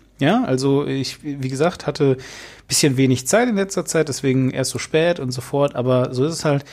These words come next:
Ich hatte ihn außerdem unter erschwerten Bedingungen gesehen. Zwar habe ich ihn, ähm, äh, in der Mitte des Kinosaals sitzend gesehen, aber auf Deutsch. Und, ähm, in, äh, Deutschland und, äh, das wär alles sehr deutsch. <laughs>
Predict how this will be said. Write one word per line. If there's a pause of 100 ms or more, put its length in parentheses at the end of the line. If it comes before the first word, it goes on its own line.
(340)
Ich
hatte
ihn
außerdem
unter
erschwerten
Bedingungen
gesehen.
Zwar
habe
ich
ihn,
ähm, (240)
äh, (120)
in
der
Mitte
des
Kinosaals
sitzend
gesehen,
aber
auf
Deutsch. (680)
Und,
ähm,
in,
äh,
Deutschland
und,
äh, (280)
das
wär
alles
sehr
deutsch. (260)
<laughs>